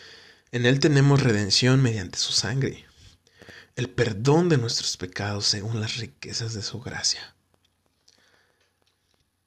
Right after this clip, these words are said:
Wow. El propósito de redimir mediante el padecimiento de Jesús. Con esto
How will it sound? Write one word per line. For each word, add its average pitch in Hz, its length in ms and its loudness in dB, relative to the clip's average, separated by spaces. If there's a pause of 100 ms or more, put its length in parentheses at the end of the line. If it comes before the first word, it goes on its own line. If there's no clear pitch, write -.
(520)
Wow. 92 200 -10 (540)
El 120 80 -4
propósito 120 560 0
de 123 100 4
redimir 113 580 -2 (920)
mediante 107 500 -6
el 104 140 -8
padecimiento 120 1200 -4
de 120 120 0
Jesús. 123 960 -4 (2250)
Con 101 160 -14
esto 117 720 -4